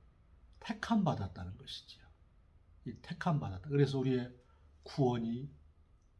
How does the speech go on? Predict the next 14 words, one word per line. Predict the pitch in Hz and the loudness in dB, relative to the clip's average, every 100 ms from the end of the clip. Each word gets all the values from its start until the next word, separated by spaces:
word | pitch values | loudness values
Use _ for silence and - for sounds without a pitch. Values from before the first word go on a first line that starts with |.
| 143 | -6
안전한 | 123 113 117 104 104 | -4 -2 0 0 0
것입니다. | 101 - 104 104 - - - - _ _ - - _ _ - - - - _ _ _ _ - - - - | -2 -6 -8 -12 -16 -20 -20 -20 _ _ -20 -20 _ _ -20 -20 -20 -20 _ _ _ _ -20 -20 -14 -2
우리 | 135 123 | 0 0
주께서 | - 135 - 120 117 147 - - | 2 2 2 0 -2 -6 -14 -6
시편 | - 143 - 117 117 143 - - _ _ | 0 0 0 0 -2 -6 -12 -20 _ _
삼십칠 | - 135 127 120 - 131 - | -6 -2 -2 -2 -2 -2 0
편 | 120 117 | -2 -2
이십삼 | 117 - 113 110 | -4 -2 -2 -2
절, | 107 | -2
이십사 | 104 - 107 | -2 -4 -6
절에도 | 104 98 101 135 156 165 - - _ _ - - _ _ _ | -6 -6 -6 -4 -4 -6 -14 -20 _ _ -20 -20 _ _ _
"사람의 | - 123 113 107 104 101 | -6 -4 0 0 0 -2
길은 | - 107 98 98 - - - - _ _ _ _ _ _ _ - - - | -4 -4 -4 -4 -8 -16 -20 -20 _ _ _ _ _ _ _ -20 -16 -6
여호와께서 | 107 104 101 - 107 92 127 131 | -2 0 0 -4 -4 -4 -4 -6